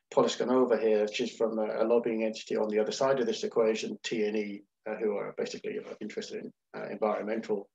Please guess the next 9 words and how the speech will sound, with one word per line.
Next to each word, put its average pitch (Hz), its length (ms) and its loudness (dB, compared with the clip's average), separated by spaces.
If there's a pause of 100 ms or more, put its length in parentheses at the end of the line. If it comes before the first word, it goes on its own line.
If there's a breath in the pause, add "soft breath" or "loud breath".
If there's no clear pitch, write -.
aspects - 420 -6
of - 60 -6
the - 80 -2
automotive 107 380 0
industry 107 300 -2
and 101 120 -8
improving 113 760 4 (720)
sustainability 110 640 -2
performance. - 580 -2